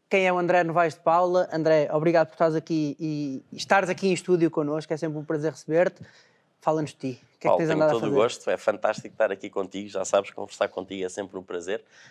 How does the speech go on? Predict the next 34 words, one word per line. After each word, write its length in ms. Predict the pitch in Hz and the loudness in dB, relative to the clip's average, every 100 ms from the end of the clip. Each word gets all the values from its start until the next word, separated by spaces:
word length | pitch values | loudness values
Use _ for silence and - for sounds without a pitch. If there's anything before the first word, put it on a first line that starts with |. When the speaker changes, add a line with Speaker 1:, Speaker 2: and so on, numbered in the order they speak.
| - | -12
Speaker 2:
Então, 280 | 92 101 87 | -2 -2 0
o 40 | |
meu 120 | 92 | -4
nome 280 | 107 98 95 | -2 -2 -2
é 20 | |
André 240 | 92 92 90 | -4 -2 -4
Novaes 280 | 82 85 | -2 -6
de 40 | - | -2
Paula, 220 | 120 - | -4 -4
sou 160 | - 90 | -10 -14
formado 440 | - 85 87 82 | -10 -4 -2 -4
em, 200 | 82 82 | -8 -14
em 300 | - 82 78 | -14 -14 -14
marketing 460 | 78 82 85 - 82 | -14 -8 -8 -8 -16
e 60 | 82 | -14
publicidade 560 | 78 78 - 80 80 - | -14 -16 -10 -6 -6 -6
pelo 240 | 87 90 | -10 -10
iad 280 | 90 110 139 _ - - - | -2 -2 -2 _ -20 -18 -12
e 60 | |
tenho 160 | 101 107 | -8 -6
feito 240 | - 107 95 | -4 -6 -6
a 20 | |
minha 180 | 92 92 | -8 -8
carreira 380 | 98 92 87 | -8 -6 -6
toda 360 | 87 90 82 85 | -4 -6 -4 -6
em 80 | 85 | -6
marketing, 500 | 85 107 - 113 98 | -4 -4 -6 -14 -10
na, 120 | 82 - - | -10 -12 -12
principalmente 640 | 120 120 110 95 95 92 | -12 -10 -4 -2 -2 -6
na 120 | 92 | -6
área 320 | 90 92 87 82 | -4 -2 -4 -8
de 80 | |
marketing 380 | 82 85 - 82 82 | -6 -6 -6 -14 -14
relacional. 420 | 90 - 127 | -14 -10 -12